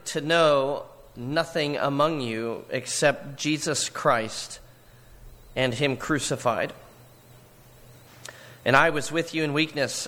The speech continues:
and in fear and much trembling, and my speech and my message were not in plausible words of wisdom, but in demonstration of the Spirit and of power,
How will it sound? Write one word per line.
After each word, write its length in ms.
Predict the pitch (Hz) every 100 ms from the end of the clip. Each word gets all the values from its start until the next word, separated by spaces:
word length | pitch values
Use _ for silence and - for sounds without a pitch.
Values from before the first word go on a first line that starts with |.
| -
and 200 | 139 139
in 120 | 123
fear 760 | 123 - 147 156 170 180 180 180 - -
and 220 | 139 139
much 320 | 143 - -
trembling, 680 | - 160 156 151 170 190 185 - - - - - - - - - - -
and 400 | 156 151 151 151 - - -
my 260 | 135 156 160
speech 560 | - - 170 170 160 143
and 120 | 135
my 160 | 131
message 600 | 127 139 185 - 120 -
were 100 | 143
not 340 | 131 147 143 -
in 200 | 139 123
plausible 760 | - 151 156 165 165 139 127
words 320 | 120 143 135
of 140 | 123 120
wisdom, 520 | 156 151 127 110 110 - - - - - 160
but 240 | 165 -
in 200 | 156 139
demonstration 840 | 156 165 165 - - 151 147 -
of 120 | 147 120
the 100 | 120
Spirit 560 | - - 165 185 170
and 140 | 156 143
of 120 | -
power, 560 | 147 143 113 98 104